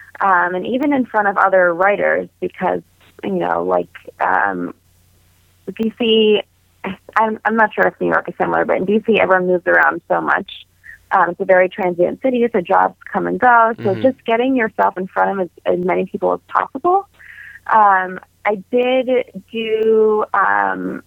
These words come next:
Speaker 1: early on with my blog, I did, like, a big advertising campaign, um, that helped me kind of grow a social media presence. So I kinda did make an investment, um, up front that got my blog in front of a lot of eyes, and then I,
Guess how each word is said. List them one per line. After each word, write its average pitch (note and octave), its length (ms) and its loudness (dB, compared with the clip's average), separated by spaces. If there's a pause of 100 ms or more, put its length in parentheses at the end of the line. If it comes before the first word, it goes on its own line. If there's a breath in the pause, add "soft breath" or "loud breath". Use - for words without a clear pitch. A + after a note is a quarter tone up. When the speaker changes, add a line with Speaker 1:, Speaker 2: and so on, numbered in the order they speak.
(140)
Speaker 1:
early G#3 320 0
on F#3+ 480 4
with F3+ 120 -12
my F3+ 120 -4
blog, F#3 420 2
I F3+ 80 -4
did, F3+ 180 -4
like, F3 140 -4
a F3 100 -2
big F#3 260 -2
advertising F3 640 -6
campaign, F3 680 -8 (560 soft breath)
um, E3+ 400 0
that F3 180 0
helped F3+ 300 -2
me F3 240 -2
kind F3+ 180 -2
of E3+ 100 -8
grow F3 300 2
a F3+ 140 -6
social F3+ 260 -2
media F#3 340 0
presence. E4 500 0 (180)
So B3+ 80 2
I G3 120 2
kinda G3+ 440 2 (240)
did G3 180 2
make F#3+ 220 0
an F#3 60 0
investment, F3+ 680 -2 (600 loud breath)
um, E3+ 280 4
up F3+ 140 2 (100)
front F3 380 0 (240)
that F3+ 380 0
got - 160 -2
my F3+ 120 -2
blog F3 300 2
in F#3 100 -8
front F#3 200 -6
of F3 80 -6
a F3 60 -2
lot F3 180 0
of E3+ 100 -6
eyes, A#3+ 460 0
and G3 120 -6
then F3+ 140 -4
I, F3+ 160 -8